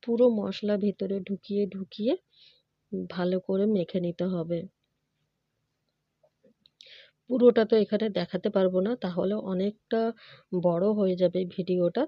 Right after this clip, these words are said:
তার জন্য আমি পুরোটা কিন্তু দেখাইনি, ওই কোনো রকম চিকেনটা মাখা আপনাদের সঙ্গে, সামনে দেখিয়েছি। তারপরেও কিন্তু আমি অনেকক্ষণ ভালো করে এটাকে মেখে নিয়েছিলাম।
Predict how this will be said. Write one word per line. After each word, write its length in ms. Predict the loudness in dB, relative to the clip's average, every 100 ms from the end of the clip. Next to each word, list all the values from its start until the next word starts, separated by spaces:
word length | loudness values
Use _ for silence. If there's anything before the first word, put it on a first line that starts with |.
| -2
তার 180 | -6 -4
জন্য 240 | -4 -2 -4 -6 -20 -20 _ _
আমি 220 | -4 -2 -2
পুরোটা 400 | -2 2 2 2 0
কিন্তু 280 | -2 -4 -2
দেখাইনি, 560 | -2 -2 0 0 0 -2 -6
ওই 160 | -8 -6
কোনো 220 | -2 0 2
রকম 260 | 2 -2 -8 -8
চিকেনটা 440 | -8 -4 -2 0
মাখা 320 | 0 -2 -2 -2
আপনাদের 440 | -2 -4 -4 -6
সঙ্গে, 320 | -4 -4 -6 -8
সামনে 400 | -6 -2 -2 0
দেখিয়েছি। 600 | 0 -2 -2 -4 -2 -8 -10 -12 -20 -20 _ -2
তারপরেও 560 | 0 0 -2 0 0 0
কিন্তু 340 | 0 0 0
আমি 240 | 0 0 -2 -2
অনেকক্ষণ 560 | -2 0 -2 -2 -2 0 -2
ভালো 280 | 0 0 0
করে 300 | -2 2 2 0 -18 -20 _ _
এটাকে 340 | -8 -2 -2 -2 0
মেখে 320 | 0 2 2
নিয়েছিলাম। 600 | 4 2 0 -2 -4 -4